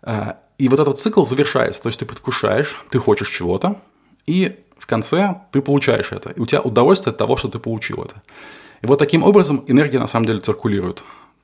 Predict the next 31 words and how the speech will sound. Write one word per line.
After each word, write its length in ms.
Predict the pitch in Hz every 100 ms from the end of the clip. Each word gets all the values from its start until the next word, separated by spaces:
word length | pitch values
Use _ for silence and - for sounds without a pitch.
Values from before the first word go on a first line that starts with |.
| _
Ты 100 | 135
хочешь, 540 | 135 151 - 104 - - _ - - - _
ты 80 | 123
предвкушаешь 520 | 127 - 120 107 101
что-то, 320 | - 185 196 190 _ _ _ - - - _ _ _ _ _
делаешь, 380 | - 110 120 104
делаешь, 320 | 110 107 98
делаешь, 440 | - 202 220 196 - - _ _ _
и 100 | 127
получаешь 420 | 127 117 151 135
результат. 460 | 120 113 - - - - _ _ _ - _ _ _ _ _
Почему, 260 | 123 143 208
например, 380 | 180 170 156 -
энергия 340 | 135 151 131
иссякает 520 | 127 - - 131 123
от 160 | - 123
социальных 680 | - - - - 110 110
сетей 420 | - 98 120 123 117
и 180 | -
от, 260 | 110 98 - - -
э, 320 | 101 95 95
дешевых 520 | 95 - 110 104 -
других 280 | 98 98 101
способов 560 | - 101 95 98 - -
получения 360 | 98 95 101
удовольствия? 560 | 95 95 90 - - 101 _ - - - -
Потому 280 | - 135 170
что 140 | 180
пр-, 180 | 139 131
предвкушение 600 | - 139 - 135 185 170
работает. 480 | 120 127 117 95 -